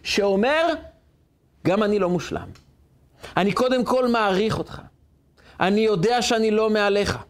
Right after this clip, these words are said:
אני מבין את הצד שלך. קודם כל אני מבין את האדם.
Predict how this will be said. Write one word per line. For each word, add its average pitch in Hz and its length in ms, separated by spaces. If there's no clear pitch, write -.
אני 214 200
מבין 247 600
את 285 140
הצד 247 340
שלך. 233 160
קודם 277 300
כל 277 220
אני 254 160
מבין 247 500
את 262 140
האדם. 247 480